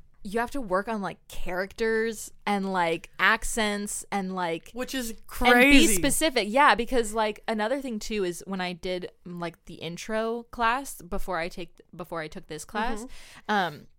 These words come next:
Speaker 1: what they did is they, like, gave me feedback with, like, um,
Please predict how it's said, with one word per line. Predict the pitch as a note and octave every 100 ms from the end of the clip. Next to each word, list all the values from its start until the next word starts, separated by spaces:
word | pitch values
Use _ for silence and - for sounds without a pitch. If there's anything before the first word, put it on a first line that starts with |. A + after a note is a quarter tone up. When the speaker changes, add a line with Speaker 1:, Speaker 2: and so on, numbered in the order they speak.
| _ -
Speaker 1:
what | G3 G#3
they | G#3
did | G3 G3
is | F#3+
they, | F3 F3 -
like, | F#3+ F3
gave | - F#3
me | F#3
feedback | F#3 F3+ F3 F3 F3+
with, | F#3 -
like, | F3 D#3+ - - -
um, | F#3+ E3 A1 G1+